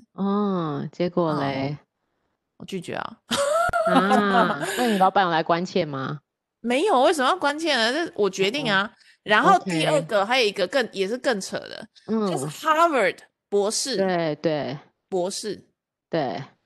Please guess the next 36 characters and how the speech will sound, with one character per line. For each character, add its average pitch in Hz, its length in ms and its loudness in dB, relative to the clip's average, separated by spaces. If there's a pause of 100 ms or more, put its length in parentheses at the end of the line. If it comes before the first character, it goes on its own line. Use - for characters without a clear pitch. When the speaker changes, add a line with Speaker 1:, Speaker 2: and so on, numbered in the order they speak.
(240)
Speaker 2:
你 196 140 -6
念 302 160 -4
到 294 120 2
哈 240 280 0
佛 190 180 -8
博 165 260 -6
士 180 320 -6
了。 - 140 -10 (220)
Speaker 1:
很 170 240 -2
厉 175 120 0
害， 165 260 0
那 185 140 -2
然 165 160 -2
后 170 180 -2
嘞， 147 200 -4
你 147 80 -4
要， 165 120 0
他 - 240 -4
找 156 200 -2
你 156 140 -6
什 151 120 -4
么？ 127 120 -10 (540)
Speaker 2:
也 226 140 0
是 262 120 -2
来 311 160 4
应 330 100 0
征 294 160 2
这 320 80 0
个 285 60 2
位 302 180 6
置 262 80 -2
啊。 247 220 6 (420)
Speaker 1:
啊， 302 80 0
为 494 320 6
什 403 80 4
么？ 262 580 0